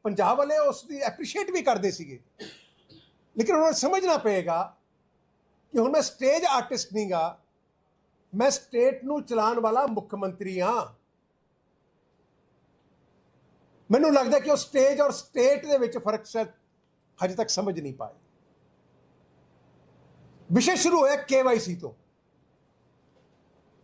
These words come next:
ਸੁਪਰੀਮ ਕੋਰਟ ਦੀ ਡਾਇਰੈਕਸ਼ਨਸ ਦੇ ਉੱਤੇ throughout the country, ਇਹ ਨਹੀਂ ਕਿ ਇਕੱਲੇ ਪੰਜਾਬ ਵਾਸਤੇ, ਪੂਰੇ ਦੇਸ਼ ਭਰ ਦੇ ਵਿੱਚ ਜਿੰਨੇ ਵੀ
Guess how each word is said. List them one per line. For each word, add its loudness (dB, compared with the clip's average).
ਸੁਪਰੀਮ 2
ਕੋਰਟ 4
ਦੀ 2
ਡਾਇਰੈਕਸ਼ਨਸ 0
ਦੇ 0
ਉੱਤੇ -4
throughout 4
the 4
country, 2
ਇਹ 0
ਨਹੀਂ 0
ਕਿ -16
ਇਕੱਲੇ 2
ਪੰਜਾਬ 2
ਵਾਸਤੇ, -4
ਪੂਰੇ 4
ਦੇਸ਼ 0
ਭਰ 0
ਦੇ 2
ਵਿੱਚ 0
ਜਿੰਨੇ -2
ਵੀ -2